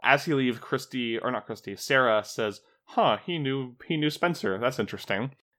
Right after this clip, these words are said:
Meanwhile, in this battle, Keenan and Chromon are basically just on the defensive. They are trying to run away as fast as they can.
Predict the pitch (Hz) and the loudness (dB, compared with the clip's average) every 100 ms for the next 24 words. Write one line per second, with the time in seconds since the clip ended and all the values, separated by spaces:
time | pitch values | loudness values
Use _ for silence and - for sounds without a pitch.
0 | _ - 139 185 175 147 127 123 135 139 | _ -8 0 0 4 6 6 6 2 0
1 | 131 135 117 117 110 110 - _ - - | 0 0 2 4 2 -2 -8 _ -14 -4
2 | 196 196 170 - 165 160 139 135 143 151 | -2 0 -2 0 2 2 2 0 0 -2
3 | 127 127 - 120 123 120 117 - 113 110 | 0 0 2 4 4 4 2 2 2 2
4 | 104 123 123 - 127 131 131 113 120 117 | 0 2 0 0 -4 -2 -4 0 0 2
5 | 113 107 - 117 117 - 110 107 - 110 | 0 -2 -2 -2 -4 -8 -6 -6 -4 -2
6 | 107 104 | -2 -2